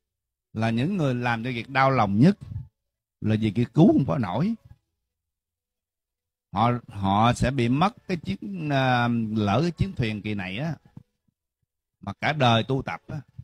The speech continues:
Khi mình khẩu nghiệp rồi, mình phỉ báng rồi, mình quay lại không có được đâu á, nghe mấy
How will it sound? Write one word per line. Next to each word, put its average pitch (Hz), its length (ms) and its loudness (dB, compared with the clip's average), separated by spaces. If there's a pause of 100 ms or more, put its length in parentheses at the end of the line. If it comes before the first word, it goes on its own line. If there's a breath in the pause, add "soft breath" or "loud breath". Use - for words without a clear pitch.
(1900)
Khi 190 240 4
mình 127 320 0
khẩu 135 260 2
nghiệp 147 260 6
rồi, 120 200 8
mình 113 180 6
phỉ 107 200 2
báng 160 300 -4
rồi, 98 340 -4 (360)
mình 113 180 0
quay 139 160 4
lại 110 160 4
không 127 120 4
có 170 80 0
được 113 280 0
đâu 127 140 0
á, 151 100 0
nghe 135 160 -2
mấy 139 160 0